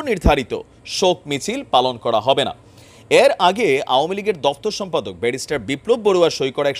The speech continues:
সংবাদ বিজ্ঞপ্তিতে বলা হয়েছিল যে আজকে বিকাল তিনটায় রাজধানী ঢাকায় শোক মিছিল করবে আওয়ামী লীগ। রমনার ইঞ্জিনিয়ার্স ইনস্টিটিউশন of বাংলাদেশ থেকে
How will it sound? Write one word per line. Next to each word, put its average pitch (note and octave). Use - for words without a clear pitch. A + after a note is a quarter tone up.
সংবাদ C3
বিজ্ঞপ্তিতে C#3
বলা A#2
হয়েছিল B2+
যে C3+
আজকে D#3+
বিকাল F#3+
তিনটায় F#3
রাজধানী D3+
ঢাকায় F3+
শোক G#3+
মিছিল F#3+
করবে C#3+
আওয়ামী B2+
লীগ। A#3+
রমনার G#3+
ইঞ্জিনিয়ার্স G3
ইনস্টিটিউশন D#3+
of A#2
বাংলাদেশ C#3+
থেকে C#3+